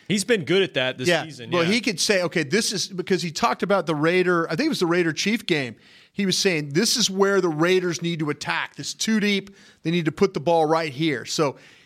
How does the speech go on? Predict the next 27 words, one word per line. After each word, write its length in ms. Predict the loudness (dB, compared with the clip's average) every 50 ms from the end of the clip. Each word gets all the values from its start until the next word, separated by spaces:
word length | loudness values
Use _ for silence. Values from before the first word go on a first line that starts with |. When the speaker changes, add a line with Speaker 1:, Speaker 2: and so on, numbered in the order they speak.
| _ _
Speaker 2:
he 180 | -4 -2 -2 0
could 140 | 0 -2 0
offer 360 | 0 2 0 2 0 -2 -4
some 200 | -2 -4 -6 -6
insight 560 | -4 -4 -4 -4 -4 -2 -2 0 0 0 -2 -6
of 120 | -10 -12
where 560 | -6 -2 0 0 2 2 2 0 -2 -4 -6 _ _
Scott 540 | -12 -10 -8 -4 -2 0 0 0 -2 -4 _ -8
maybe 300 | -6 -4 -2 -2 -2 -4
with 300 | -4 -6 -10 -10 -12 -12
play 280 | -4 0 0 2 0 0
calling 600 | -2 -2 -2 0 0 0 -2 -4 -6 -6 -8 -10 _ _ _ _ _ _ _ _
would 180 | -8 -6 -4 -2
be 160 | -2 -2 0
more 220 | 0 -2 -2 -2 -2
aggressive, 600 | -2 -2 -2 0 0 0 -4 -6 -6 -6 -6 -4
not 240 | -4 -2 0 0 0
aggressive, 680 | -2 -2 0 0 0 -2 -4 -6 -4 -4 -6 -6 -8 -8
where 180 | -4 -2 0 0
he 60 | 0
might 300 | 0 -2 -2 -4 -4 -8
thinking 220 | -8 -8 -6 -6 -4
about 220 | -4 -2 -4 -4
attacking, 560 | -6 -10 -8 -6 -6 -6 -6 -8 -10 -12 -12 -10
just 300 | -10 -10 -10 -10 -10 -8
looking 320 | -10 -8 -6 -6 -6 -6
at, 180 | -6 -8 -10